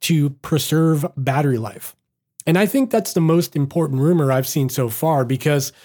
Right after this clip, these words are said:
if Apple found a way, even if it were to cripple the watch in some way, if Apple did find a way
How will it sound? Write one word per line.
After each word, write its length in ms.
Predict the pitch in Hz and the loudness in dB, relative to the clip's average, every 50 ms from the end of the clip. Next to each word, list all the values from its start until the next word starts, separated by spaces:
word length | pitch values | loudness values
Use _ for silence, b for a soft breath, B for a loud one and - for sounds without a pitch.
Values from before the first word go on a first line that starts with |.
| b b b b b - | b b b b b -4
if 160 | 156 151 - | -2 -2 -2
Apple 300 | 214 226 214 - 214 - | -2 -2 0 0 0 2
found 240 | - 202 190 185 175 | 2 2 2 4 4
a 80 | 156 | 2
way, 300 | 143 160 175 170 160 151 | 2 2 2 4 2 2
even 580 | 143 139 147 170 202 190 226 226 214 185 - - _ _ - | 0 0 0 0 2 4 4 4 2 2 0 -4 _ _ -2
if 180 | 185 170 - | 0 0 2
it 80 | 170 160 | 0 0
were 260 | 151 165 175 175 165 | 2 2 2 2 2
to 240 | 139 - 160 147 131 | 0 0 0 0 0
cripple 380 | - - 185 190 185 170 151 135 | 0 -2 -2 -2 0 0 0 2
the 60 | 131 | 2
watch 400 | 131 139 170 156 143 - - - | 2 2 2 2 2 0 0 0
in 120 | 156 135 | 0 0
some 240 | - - 143 127 123 | 0 0 0 0 0
way, 340 | 123 123 120 120 120 120 117 b b b b b b b b | 0 0 0 0 0 -2 -4 b b b b b b b b
if 180 | - 147 139 180 | -4 -2 0 0
Apple 260 | 185 190 180 175 160 | 0 0 0 0 0
did 220 | 143 180 220 226 - | 0 0 0 -2 0
find 240 | - 170 151 139 | 0 0 0 2
a 60 | 135 127 | 2 2
way 380 | 131 127 123 123 123 123 - | 2 2 2 0 0 -2 -6